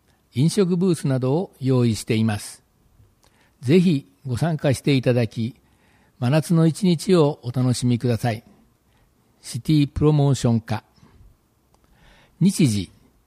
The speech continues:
九月二日土曜日、午後四時三十分から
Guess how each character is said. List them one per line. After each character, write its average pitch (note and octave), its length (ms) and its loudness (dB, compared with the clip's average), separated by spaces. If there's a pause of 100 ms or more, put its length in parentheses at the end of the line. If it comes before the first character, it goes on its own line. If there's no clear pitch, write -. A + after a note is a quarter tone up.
(160)
九 A3 100 -2
月 D#3 340 2
二 - 260 -8
日 A#2+ 300 -4 (100)
土 A2+ 160 -2
曜 E3 260 4
日、 G2+ 260 -6 (720)
午 E3+ 160 4
後 C#3 340 2
四 D#3 200 2
時 D#3 120 2
三 E3 260 2
十 E3+ 160 2
分 A#2 300 -2
か A2+ 140 -4
ら A2 220 -6